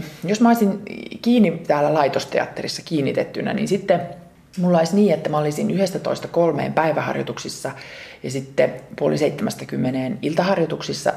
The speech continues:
tai esityksessä. Mut kun mä en oo täällä kiinni, niin mulla saattaa olla mitä vaan. Milloin, <laughs> milloin vaan melkein. Sunnuntait on nykyään aika paljon vapaat, koska, mm, ei oo rahaa kuvata sunnuntaisin. Ja ennen oli aina,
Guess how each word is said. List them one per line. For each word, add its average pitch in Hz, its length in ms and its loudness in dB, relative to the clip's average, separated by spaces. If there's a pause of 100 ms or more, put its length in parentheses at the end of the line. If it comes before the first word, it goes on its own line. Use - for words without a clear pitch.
(380)
tai - 240 -2
esityksessä. - 760 -6
Mut - 100 -14
kun 180 100 0
mä 208 60 6
en 214 80 6
oo 185 60 2
täällä 185 300 4
kiinni, 202 400 2
niin 156 100 -4
mulla 151 140 -2
saattaa 160 360 2
olla 151 280 4 (840)
mitä 208 240 4 (140)
vaan. 160 420 4 (640)
Milloin, 147 400 0 (240)
<laughs> - 120 -4
milloin 262 560 4
vaan 220 300 6
melkein. 170 600 2
Sunnuntait 214 580 4
on 175 140 4
nykyään 151 460 4
aika 175 220 2
paljon 139 300 4
vapaat, 165 380 0
koska, - 320 -2 (600)
mm, 110 140 -4 (120)
ei 147 200 2
oo 147 60 2
rahaa 160 420 2
kuvata 240 360 4
sunnuntaisin. 180 840 0 (500)
Ja 160 320 2 (200)
ennen 190 280 6
oli 156 320 2
aina, 156 280 0